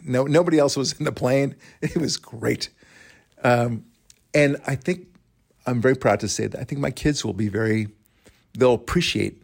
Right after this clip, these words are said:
what we did back in twenty twenty. I did not want them to live in fear. And it, on the contrary, we laughed at everyone.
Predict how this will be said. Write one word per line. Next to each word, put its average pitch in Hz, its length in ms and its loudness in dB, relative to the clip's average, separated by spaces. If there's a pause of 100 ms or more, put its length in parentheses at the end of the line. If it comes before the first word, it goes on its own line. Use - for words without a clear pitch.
(200)
what 113 180 -2
we 110 100 -2
did 92 360 -4 (760)
back 101 320 0
in 107 100 0
twenty 104 300 -6
twenty. - 400 -10 (800)
I 117 100 0
did 120 160 2
not 120 380 2
want 113 340 0
them 107 120 -2
to 104 120 -4
live 101 200 0
in 95 100 -2
fear. 95 460 -10 (380)
And 123 100 2
it, 123 100 -2
on 120 120 2
the 117 80 2
contrary, 117 560 0
we 110 180 -2
laughed 95 580 -6 (120)
at 120 220 -8
everyone. 104 500 -4